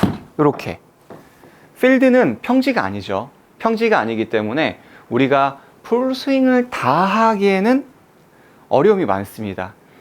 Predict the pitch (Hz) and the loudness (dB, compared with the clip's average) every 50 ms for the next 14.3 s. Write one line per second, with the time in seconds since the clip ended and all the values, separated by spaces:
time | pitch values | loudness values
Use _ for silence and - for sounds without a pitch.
0 | _ - - - 285 277 302 294 269 262 240 202 - 202 196 202 190 - 101 98 | _ -6 -2 -2 0 2 2 2 2 2 0 0 -2 -4 -4 -4 -4 -6 -6 -6
1 | 90 92 101 107 - _ - _ _ _ _ _ _ _ - 107 - 165 170 170 | -6 -6 -8 -12 -14 _ -20 _ _ _ _ _ _ _ -8 -2 -2 -2 -2 -2
2 | - - 190 185 175 165 147 - 160 - 175 175 180 185 185 175 165 - - 151 | -6 -8 -6 -4 -4 -4 -4 -6 -4 -2 0 2 4 4 2 2 0 -2 -4 -2
3 | 151 151 156 147 - 123 - 185 185 175 - 170 165 151 147 143 139 139 131 131 | -2 -2 -2 0 -2 -4 -4 -4 -6 -4 -2 0 0 0 0 0 -2 -2 -2 -2
4 | - 151 151 151 156 147 143 139 139 131 127 139 131 - - 214 202 208 170 160 | -2 -2 -2 -2 -4 -6 -6 -6 -8 -8 -8 -10 -10 -10 -8 -4 -2 0 0 0
5 | 147 127 139 147 147 - - - - - - - 147 165 208 214 208 202 196 185 | -2 -2 -4 -6 -8 -10 -16 -20 -20 -18 -4 0 0 2 2 0 0 -2 -2 -2
6 | - 208 208 208 208 214 214 - _ _ _ _ _ _ _ _ - - 127 135 | 0 0 0 0 -2 -4 -10 -16 _ _ _ _ _ _ _ _ -6 -4 -2 -2
7 | 170 170 147 101 107 - - - 117 101 98 101 - _ _ _ _ _ _ _ | -2 -2 -4 -6 -6 -8 -10 -12 -10 -10 -10 -12 -18 _ _ _ _ _ _ _
8 | - 135 131 123 120 120 120 - - 175 180 190 202 220 214 - - - _ - | -6 -4 -2 0 0 -2 -2 -2 0 0 2 0 0 -4 -8 -12 -18 -20 _ -8
9 | - 120 113 117 117 - - 117 107 107 104 95 - 98 107 117 - - 247 220 | -4 -4 -2 -2 -4 -4 -6 -4 -4 -4 -2 -2 -2 -2 -2 -2 -2 -2 -2 -2
10 | 202 185 160 - - 113 104 - - 117 107 98 95 87 - 135 160 - 208 - | -2 -2 -4 -6 -6 -8 -8 -8 -8 -8 -8 -8 -8 -6 -6 -2 0 0 0 -2
11 | - 240 247 - - 139 117 92 92 104 - _ _ _ _ - _ - - - | -4 -8 -8 -8 -6 -4 -4 -4 -6 -10 -14 _ _ _ _ -20 _ -14 -8 -6
12 | 285 269 269 - 254 233 226 220 190 - 110 101 98 95 92 90 82 98 95 101 | -4 -4 -2 -2 -2 0 0 -2 -4 -6 -6 -8 -8 -8 -8 -10 -8 -2 0 0
13 | 117 135 - - - 185 170 - - 170 156 160 131 113 117 123 120 143 123 95 | 0 0 -2 -4 -4 -4 -4 -2 -4 -4 -2 -2 -2 -2 -2 -4 -4 -4 -4 -4
14 | 98 104 131 143 131 - | -4 -2 -2 -2 -2 -4